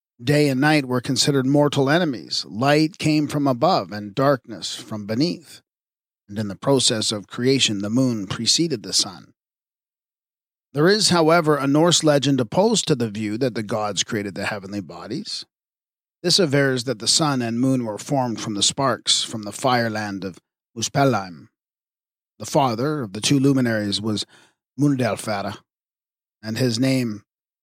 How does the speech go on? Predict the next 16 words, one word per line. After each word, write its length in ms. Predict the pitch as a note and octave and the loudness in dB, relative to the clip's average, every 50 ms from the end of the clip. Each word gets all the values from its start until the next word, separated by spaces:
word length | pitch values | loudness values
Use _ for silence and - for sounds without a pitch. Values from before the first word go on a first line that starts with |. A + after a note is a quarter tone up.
| _ | _
the 60 | - G#2 | -8 0
beautiful 400 | G#2+ C#3 C#3 B2+ A#2 - A#2+ G#2+ | 2 2 2 2 0 -2 -6 -4
boy 320 | G2+ B2 B2+ A#2+ A#2+ A2 | 0 2 2 2 2 0
and 140 | G#2 G2+ F#2+ | -2 -4 -4
girl, 340 | A2+ C3 B2+ A2+ G2 F2+ - _ _ _ _ _ _ _ _ _ | -4 -4 -2 -4 -6 -8 -12 _ _ _ _ _ _ _ _ _
Mani, 580 | B2+ C3+ C#3 C#3+ C#3+ C3+ B2+ A#2+ A2 G2 F2+ G#2+ - | -2 2 4 4 4 4 2 0 -2 -4 -6 -8 -8
moon, 400 | - A#2 C3 C#3+ C#3+ C3+ A2+ G2+ | -2 0 2 4 4 2 2 -2
and 180 | F#2+ F#2+ F#2+ G2 | -6 -8 -6 -4
Sol, 540 | - - - D3 C#3+ C#3 A#2 F#2+ D#2 B1 - | -2 0 2 2 2 2 0 -2 -4 -8 -10
sun. 460 | - - - D3 C#3 B2 G#2+ F2+ - _ _ _ _ _ _ _ _ _ _ _ _ _ _ _ _ _ _ _ _ _ _ _ _ _ _ _ _ _ _ _ _ _ _ _ _ _ _ _ _ _ _ | -8 -6 -4 -4 -4 -4 -6 -8 -14 _ _ _ _ _ _ _ _ _ _ _ _ _ _ _ _ _ _ _ _ _ _ _ _ _ _ _ _ _ _ _ _ _ _ _ _ _ _ _ _ _ _
The 80 | C3 C3 | -6 -2
gods, 540 | A2+ D3+ D#3+ F3 F3 C3+ A2 A2+ A2+ A2 A#2+ | 2 2 4 4 4 2 0 0 -2 -2 -2
incensed 720 | B2+ A#2 A#2 G#2+ - - D#3+ E3+ E3+ C#3+ - - - - | -2 0 0 2 2 4 4 4 4 2 0 -2 -2 -2
at 220 | A#2 G#2+ G2+ - - | -4 -4 -4 -4 0
Mundalfara's 920 | C3 C#3+ D3 D3+ C3+ B2+ A#2+ A2 - - A#2+ A2+ G#2+ G#2 G2+ G2 - - | 2 4 4 4 2 2 0 -2 -2 -2 -2 -2 -2 -2 -2 -2 -4 -4
presumption, 840 | - A#2+ A2+ A2 A#2+ C3+ D3 D3 - - - G2 - - - - | -6 -6 -4 0 2 2 2 2 0 -2 -4 -4 -8 -12 -16 -20